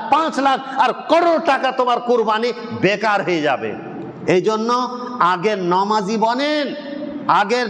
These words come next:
নিজের, হ্যাঁ, আকীদাকে আগে দুরুস্ত করার, সহি করার চেষ্টা করেন। যাই হোক, এটা একটা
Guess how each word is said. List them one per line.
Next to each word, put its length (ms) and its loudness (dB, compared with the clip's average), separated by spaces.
নিজের, 680 0
হ্যাঁ, 220 4
আকীদাকে 680 2
আগে 240 0
দুরুস্ত 340 -2
করার, 260 2
সহি 320 0
করার 320 0
চেষ্টা 320 0
করেন। 360 -2
যাই 160 6
হোক, 160 2
এটা 240 0
একটা 300 0